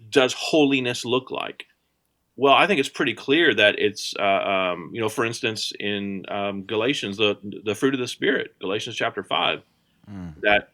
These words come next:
Speaker 1: holiness looks like gentleness and self-control and peace. It's about the quality of the heart.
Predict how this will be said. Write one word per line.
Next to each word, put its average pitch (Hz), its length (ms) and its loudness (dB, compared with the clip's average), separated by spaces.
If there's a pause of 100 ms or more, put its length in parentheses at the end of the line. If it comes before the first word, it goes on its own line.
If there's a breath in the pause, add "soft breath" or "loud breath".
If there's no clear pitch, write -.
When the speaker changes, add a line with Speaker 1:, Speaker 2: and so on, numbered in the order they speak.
(120)
Speaker 1:
holiness 127 800 6
looks 117 380 0
like 101 460 0
gentleness 104 880 -4 (320)
and 98 160 -6
self-control 107 920 -2 (260)
and 95 240 -4
peace. - 320 -2
It's - 160 -2
about 117 480 4
the 107 140 0
quality 120 540 2
of 104 100 0
the 90 100 -6
heart. 139 480 -2